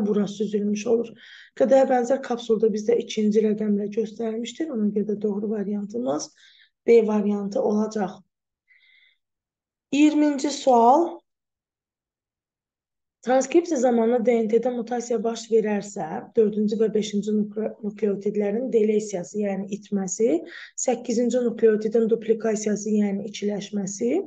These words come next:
onda məlumat R N T-nin ardıcıllığı necə olacaq?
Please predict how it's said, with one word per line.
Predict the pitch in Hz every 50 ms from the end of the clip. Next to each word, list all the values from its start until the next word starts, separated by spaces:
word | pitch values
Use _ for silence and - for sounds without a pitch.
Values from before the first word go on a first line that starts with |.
| - _ _ - - - - - - _ _ -
onda | 269 277 285 285 269 240 220 214 214 220 277 330 330 - - _ _ _ _ -
məlumat | 254 269 269 254 254 269 294 294 - 262
R | 226 226 226
N | 202 220
T-nin | 220 220 220 233 233
ardıcıllığı | 220 220 269 247 - 277 277 285 302 294 381 339
necə | 262 226 226 233 233 - 269 269
olacaq? | - - 220 226 220 226 220 - 208 - -